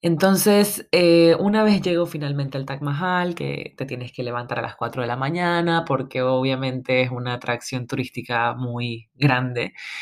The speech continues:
Entonces, la cola para comprar los tiquetes es enorme. Finalmente llegamos y por temas de covid, como <laughs> todo últimamente,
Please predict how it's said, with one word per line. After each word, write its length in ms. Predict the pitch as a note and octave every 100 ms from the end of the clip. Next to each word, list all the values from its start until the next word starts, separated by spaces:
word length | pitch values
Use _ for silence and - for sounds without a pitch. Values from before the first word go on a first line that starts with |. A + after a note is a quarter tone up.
| - -
Entonces, 920 | C3+ C3 C3+ C3 C3+ C3 B2+ - - _
la 520 | C#3 C3+ C3 B2+ B2
cola 380 | C#3 C#3+ C#3 C3+
para 380 | - - - -
comprar 280 | - B2+ B2+
los 180 | B2 B2
tiquetes 580 | - - B2+ - B2 -
es 120 | A#2+
enorme. 640 | A#2+ D3+ D3 C#3+ C#3 C#3+ C#3+ - - - - _ _ _ _ _ _ -
Finalmente 560 | F#3 F#3 G3 G#3 G#3+
llegamos 640 | G3+ F#3 A3 G#3+ G3+ C4 -
y 120 | F#3
por 240 | - F#3 -
temas 320 | G#3+ B3 G3+
de 140 | F3
covid, 380 | F3 G3+ D#3 D#3 -
como 280 | E3+ D#3 D3+
<laughs> 300 | C#3+ - -
todo 300 | F3 E3+ E3+
últimamente, 920 | E3 D#3 D#3 C#3+ D#3 C#3+ C#3+ -